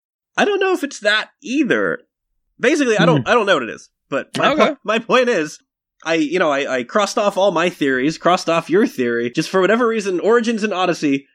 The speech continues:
Speaker 1: have far too low of a ratio given, you know, given the game that they are, especially when
Speaker 2: Yeah.
Speaker 1: compared to the rest of the series. So that's my rant <laughs> about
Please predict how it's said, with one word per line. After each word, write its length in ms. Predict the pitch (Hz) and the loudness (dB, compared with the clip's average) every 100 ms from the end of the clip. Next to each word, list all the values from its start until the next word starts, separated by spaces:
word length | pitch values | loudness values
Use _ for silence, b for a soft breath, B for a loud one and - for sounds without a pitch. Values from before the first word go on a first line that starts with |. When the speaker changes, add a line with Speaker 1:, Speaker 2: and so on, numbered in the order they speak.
| _ | _
Speaker 1:
have 460 | 147 135 131 135 _ | -4 0 -2 -4 _
far 320 | - 202 208 208 | -6 2 4 2
too 240 | - 220 | 2 0
low 300 | 175 175 165 | 2 2 2
of 80 | 156 | 0
a 60 | |
ratio 580 | 139 139 131 123 107 107 | 0 0 0 0 0 -2
given, 500 | 87 127 120 113 113 - | 2 2 4 2 0 -2
you 140 | 139 | 0
know, 260 | 123 110 - | 2 0 -6
given 260 | - 127 135 | -4 -2 0
the 80 | 120 | 0
game 260 | 127 123 | -2 -2
that 120 | 120 123 | -4 -4
they 120 | 113 | -2
are, 260 | 113 110 | 0 0
especially 400 | 98 - 127 - | -2 -4 -4 0
when 120 | 120 123 | 0 2
Speaker 2:
Yeah. 60 | |
Speaker 1:
compared 420 | 117 113 117 107 - | 0 -2 -2 -2 -2
to 220 | 113 107 | -4 -2
the 120 | 98 | -4
rest 280 | 90 107 - | -4 -6 -8
of 220 | 104 127 | -10 -6
the 100 | 95 | -6
series. 480 | - 87 73 - - _ | -2 0 0 -2 -6 _
So 460 | - - 76 78 - _ - | -12 -4 -2 -2 -8 _ -4
that's 240 | 208 277 | -2 -2
my 120 | 240 170 | -2 0
rant 340 | 156 180 196 | 0 0 -2
<laughs> 40 | |
about 360 | 156 185 165 | -6 -6 -6